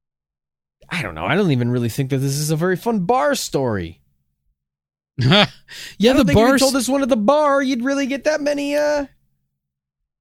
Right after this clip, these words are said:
Speaker 2: Well, and let's be honest, the part of the story that happens in the bar, kinda boring.
Speaker 1: Pretty
Speaker 2: Oh, they,
Speaker 1: boring.
Speaker 2: they thought we disappeared because <laughs> we had to leave the bar quickly. It's like, what the? Nobody thinks that.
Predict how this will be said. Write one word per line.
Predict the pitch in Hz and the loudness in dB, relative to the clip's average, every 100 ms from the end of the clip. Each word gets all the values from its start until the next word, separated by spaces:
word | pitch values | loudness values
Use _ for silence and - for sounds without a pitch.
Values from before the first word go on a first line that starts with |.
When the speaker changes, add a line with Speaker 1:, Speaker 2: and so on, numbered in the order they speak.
| _ _ | _ _
Speaker 2:
Well, | 117 113 110 | -2 0 0
and | 117 | 2
let's | 214 - | 0 0
be | 123 | 0
honest, | 101 95 - - | 0 -2 -4 -6
the | |
part | - 175 220 | 2 2 4
of | |
the | 165 | 0
story | 123 - 135 | -2 0 0
that | 104 92 | 0 -2
happens | 135 139 117 | -4 -4 -4
in | 95 | -4
the | 98 | -8
bar, | 98 92 90 _ - - | -6 -6 -8 _ -12 -10
kinda | - 277 | -6 -6
boring. | 151 107 98 92 - - _ _ _ _ _ _ _ - | -4 -4 -6 -6 -12 -16 _ _ _ _ _ _ _ -6
Speaker 1:
Pretty | 120 156 123 | 0 2 2
Speaker 2:
Oh, | |
they, | 101 98 | 2 -2
Speaker 1:
boring. | 101 - - - | -2 -6 -12 -6
Speaker 2:
they | 165 | -6
thought | - 151 | 0 2
we | 127 110 | 2 0
disappeared | 123 - 104 151 165 98 | -2 -2 -2 0 0 -2
because | - 107 - | -6 -6 0
<laughs> | |
we | 151 123 | 0 2
had | - 151 | 0 2
to | 143 | 2
leave | 127 143 170 | 0 0 -2
the | 147 | -4
bar | 127 131 131 185 | -8 -4 -2 -2
quickly. | - 135 113 113 104 | -2 -6 -4 -6 -6
It's | - | -4
like, | 101 107 | -6 -6
what | 131 - | -10 -8
the? | 107 107 101 139 - | -4 -4 -4 -10 -14
Nobody | - 151 311 214 | -8 -6 -4 -4
thinks | - 107 98 - | -4 -8 -8 -6
that. | 104 135 | -6 -6